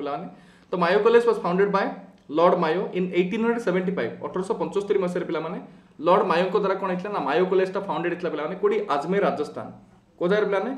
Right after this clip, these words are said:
ନା, ଆଜମେର, ରାଜସ୍ଥାନରେ। ବୁଝିପାରିଲ? ଅଲ୍ କ୍ଲିୟର ପିଲାମାନେ? ଭେରି ଗୁଡ୍। The purpose of the building this college was to provide the education to the children of Indian princess। ଓକେ, ତ କ୍ଲିୟର? ନା, ମାୟୋଙ୍କ ଦ୍ୱାରା ପିଲାମାନେ ଅଠରଶହ ପଞ୍ଚସ୍ତରୀ ମସିହାରେ କ'ଣ ହେଇଥିଲା ନା,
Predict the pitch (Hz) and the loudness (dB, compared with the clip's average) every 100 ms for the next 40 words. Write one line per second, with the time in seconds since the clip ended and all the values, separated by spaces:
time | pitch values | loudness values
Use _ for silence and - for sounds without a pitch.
0 | 165 147 139 185 220 - - - _ _ | -4 -4 -2 -4 -4 -8 -20 -20 _ _
1 | _ _ _ _ _ _ _ _ _ _ | _ _ _ _ _ _ _ _ _ _
2 | _ _ 135 175 175 131 101 - - - | _ _ -6 -2 -4 -4 -10 -12 -18 -20
3 | _ - 147 175 185 196 208 247 - - | _ -14 -8 -2 2 2 0 -4 -8 -20
4 | _ _ 151 185 220 226 214 202 208 285 | _ _ 2 2 4 2 4 0 0 -4
5 | - 151 156 151 135 - - - 175 180 | -8 0 0 0 -6 -12 -8 -4 0 2
6 | 180 233 247 233 196 190 190 240 277 - | 4 4 6 4 4 4 2 0 -2 -8
7 | - 156 180 - 175 208 233 - 165 160 | -6 0 0 2 4 6 4 4 0 0
8 | - 180 165 185 202 220 160 156 208 214 | -2 -2 0 2 2 0 -2 -4 0 0
9 | 220 196 190 180 180 185 202 190 170 175 | 0 0 0 2 2 2 2 0 0 0
10 | 185 160 135 135 - 147 165 190 208 - | 0 -2 -4 -6 -8 -8 -4 -2 -2 -4
11 | - - _ _ - 208 233 - - - | -8 -20 _ _ 0 4 4 2 -10 -12
12 | 160 165 165 156 165 214 214 214 214 202 | -4 -2 0 0 2 2 2 2 0 0
13 | 202 175 196 180 185 165 180 202 196 185 | -2 -2 -2 -4 -6 -6 -4 -2 0 -2
14 | 185 180 180 180 226 | -4 -4 -4 -4 -6